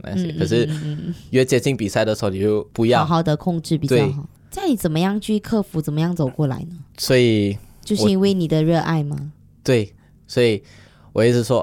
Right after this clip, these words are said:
Speaker 1: 啊，这是一个很重要的比赛，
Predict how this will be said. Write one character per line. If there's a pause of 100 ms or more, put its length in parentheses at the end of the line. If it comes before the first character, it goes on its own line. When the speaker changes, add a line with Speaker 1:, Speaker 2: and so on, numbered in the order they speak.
(100)
Speaker 1:
啊， (300)
这
是
一
个
很
重
要
的
比
赛，